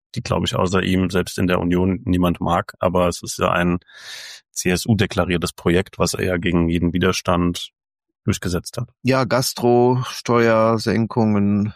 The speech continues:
Speaker 2: äh, Pendlerpauschal, also bestimmte Dinge, die die C S U gleich die ersten Sondierungspapiere geschrieben hat. Und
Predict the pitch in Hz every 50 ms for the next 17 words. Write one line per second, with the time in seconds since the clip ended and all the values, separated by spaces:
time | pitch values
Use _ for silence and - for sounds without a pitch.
0 | _ - 208 190 104 101 104 - - - 135 139 131 123 117 107 - - 110 107
1 | - - - 104 98 95 95 98 101 101 117 117 104 - 113 - - 135 135 131
2 | 123 101 110 110 113 110 110 98 - _ - - - - - _ _ _ - -
3 | 113 107 104 - - - - - 104 - - - 120 104 101 - - - 98 101
4 | 98 - 110 107 101 110 110 - - 104 98 104 69 87 107 - - - 113 104
5 | 107 95 123 139 147 135 117 - - - - 117 - - - 110 104 101 98 92
6 | 98 - - - 110 104 113 117 120 135 135 - - - 98 101 95 -